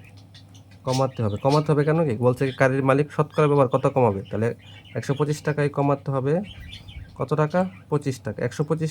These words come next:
টাকায়, একশো পঁচিশ টাকায় কমাতে হবে কত টাকা? পঁচিশ টাকা। একশো পঁচিশ টাকা থেকে পঁচিশ টাকা কমাইলেই কী হবে? ওই যে আমার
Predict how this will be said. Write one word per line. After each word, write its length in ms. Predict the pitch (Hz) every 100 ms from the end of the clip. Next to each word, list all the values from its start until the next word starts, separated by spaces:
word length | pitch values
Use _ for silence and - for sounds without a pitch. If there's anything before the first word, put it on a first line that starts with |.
| -
টাকায়, 360 | 156 156 160 151 107 - - - - 131
একশো 140 | 120 151
পঁচিশ 200 | 160 160 170
টাকায় 180 | 165 151
কমাতে 240 | 160 160 156
হবে 120 | 147 151
কত 100 | 160 165
টাকা? 120 | 165 160
পঁচিশ 200 | 147 143
টাকা। 120 | 110 104 123
একশো 140 | 120 147
পঁচিশ 140 | 151 165
টাকা 100 | 160
থেকে 120 | 147 143
পঁচিশ 180 | 160 156
টাকা 120 | 160 151
কমাইলেই 340 | 165 165 160 160
কী 60 | 165
হবে? 160 | 156 120 - - - -
ওই 60 | 120
যে 60 | 127
আমার 120 | 123